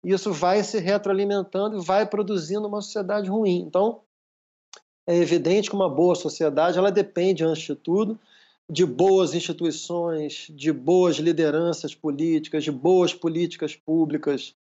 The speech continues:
É, os atos individuais de gentileza, por si só, não vão ser capazes de criar uma nova sociedade, mas ajudam muito. Eu, particularmente, cara, eu fico assim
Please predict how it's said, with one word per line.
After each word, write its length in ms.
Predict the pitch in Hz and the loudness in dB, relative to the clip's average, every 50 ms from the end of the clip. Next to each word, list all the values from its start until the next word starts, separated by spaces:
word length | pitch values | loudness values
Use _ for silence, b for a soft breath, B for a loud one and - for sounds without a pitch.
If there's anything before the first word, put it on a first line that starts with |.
| _ _ _ _ _ _ _ - | _ _ _ _ _ _ _ -4
É, 240 | 156 151 147 147 147 | -2 0 2 2 4
os 240 | 165 165 156 127 160 | 4 2 2 2 2
atos 360 | 170 190 196 196 185 151 156 | 2 2 2 2 0 0 0
individuais 840 | 185 180 165 151 160 175 170 170 160 156 175 190 208 220 214 190 | 0 0 0 0 0 0 2 2 4 4 4 4 4 4 4 2
de 100 | 160 165 | 2 0
gentileza, 640 | 151 156 160 156 - 160 147 151 165 190 185 180 185 | -2 -4 -4 -6 -4 -4 -2 2 2 2 0 0 -4
por 200 | - 202 190 - | -6 -8 -12 -10
si 140 | - - | -8 -10
só, 460 | 220 - - - - 190 202 220 220 208 | -10 -10 -6 -2 0 2 2 2 2 0
não 220 | 214 226 226 208 | -2 -2 -2 -2
vão 180 | 170 196 220 202 | -2 -4 -4 -4
ser 260 | 170 - - 202 185 | -4 -4 -4 -4 -2
capazes 760 | - 196 185 190 - 165 165 170 180 - 175 190 - - - - _ _ _ _ _ _ _ _ _ | -2 -2 -2 -2 0 0 2 2 2 0 -2 -6 -10 -12 -16 -20 _ _ _ _ _ _ _ _ _
de 180 | - 160 175 202 | -4 -2 -2 0
criar 500 | 202 214 226 226 214 208 202 208 220 220 | 0 0 2 2 4 4 4 2 2 0
uma 180 | 220 220 220 214 | 0 0 0 0
nova 300 | 196 190 202 208 196 196 | 0 0 0 0 0 -2
sociedade, 680 | 196 208 185 - - 214 202 170 175 165 160 156 156 | -6 -8 -8 -6 -4 -4 -2 -2 0 0 0 0 0
mas 180 | 170 185 180 | 0 0 2
ajudam 640 | 180 185 170 139 127 165 226 269 254 240 285 269 226 - _ _ _ _ _ _ _ _ _ _ _ - | 2 0 0 0 -2 -4 -2 -2 -2 -2 -4 -6 -6 -10 _ _ _ _ _ _ _ _ _ _ _ -14
muito. 800 | 170 175 180 196 208 226 226 214 196 160 - - 143 131 123 - _ | -8 -4 0 2 4 4 6 6 4 2 0 -4 -8 -8 -10 -8 _
Eu, 220 | - 185 214 240 226 | 0 2 2 2 2
particularmente, 720 | - 226 220 202 - - 208 196 180 180 202 214 208 - | 0 -2 -2 -2 -2 0 0 0 2 2 0 -2 -2 -2
cara, 220 | - 180 170 170 | -2 -2 -2 -2
eu 40 | 165 | -2
fico 360 | 160 - - 190 202 196 202 | -6 -6 -4 -4 -2 0 0
assim 600 | 196 185 196 - 208 208 202 196 185 170 160 139 | -2 -2 -2 -4 -4 -2 0 0 0 -2 -2 -4